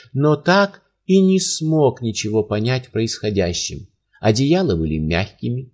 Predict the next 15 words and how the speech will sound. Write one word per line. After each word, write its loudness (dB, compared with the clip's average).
и -6
подушки -6
удобными, -2
и 2
ни 6
лепешки, 4
ни -2
мед, 4
ни -2
табак 2
не 2
содержали 0
в -10
себе -2
отравы. -2